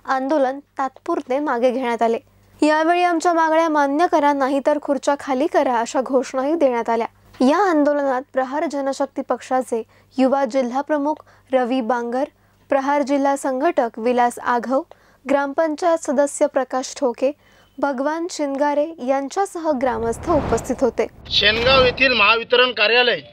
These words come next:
Speaker 2: कार्यकारी अभियंता यांच्या कार्यालयाविरोधात मौजे पुशेगाव या ठिकाणच्या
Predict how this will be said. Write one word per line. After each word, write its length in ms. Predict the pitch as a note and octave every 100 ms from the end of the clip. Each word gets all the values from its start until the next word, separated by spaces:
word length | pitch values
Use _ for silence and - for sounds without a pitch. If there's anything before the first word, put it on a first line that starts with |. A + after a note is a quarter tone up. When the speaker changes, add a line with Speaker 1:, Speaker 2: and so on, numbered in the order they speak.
| - - - -
Speaker 2:
कार्यकारी 440 | E3 A3 A3+ A#3 A#3+
अभियंता 460 | A3 A3+ A#3+ B3+
यांच्या 540 | A#3 A3+ A3 B3 C4 C4 - - - - _ _ - - -
कार्यालयाविरोधात 800 | F3 A3 B3 B3 A#3+ B3+ C4 A3+ - - _ _ _ - - - - - - -
मौजे 380 | F#3 G#3+ A3+ C#4
पुशेगाव 600 | - G#3+ C4 C4+ C4+ G#3 - - - - - -
या 240 | F#3 A#3 C4+
ठिकाणच्या 800 | A#3 G3 B3+ B3+ A3+ C4 C4+